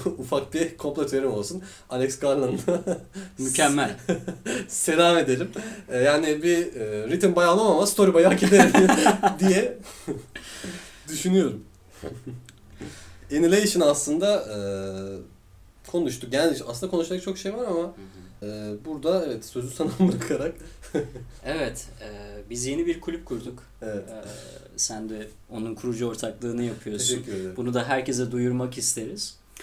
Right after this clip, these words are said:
Speaker 2: E, kulübün ismi Mirkeran.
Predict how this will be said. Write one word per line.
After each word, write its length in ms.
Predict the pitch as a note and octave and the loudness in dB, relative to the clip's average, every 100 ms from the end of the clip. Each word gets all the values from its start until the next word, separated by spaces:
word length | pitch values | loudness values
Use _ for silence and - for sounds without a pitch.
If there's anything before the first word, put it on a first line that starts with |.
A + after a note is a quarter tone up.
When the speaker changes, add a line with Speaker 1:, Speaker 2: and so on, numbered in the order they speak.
| - - - - | -20 -20 -20 -20
Speaker 2:
E, 220 | A#2+ A2+ G#2 | -16 -14 -10
kulübün 360 | C#3 D3+ F#3 | -2 0 2
ismi 520 | E3+ - F#3 G#3 A3+ D3 | 2 2 0 -4 -6 -4
Mirkeran. 600 | E3 E3 F3+ E3+ C3+ | -2 0 4 4 2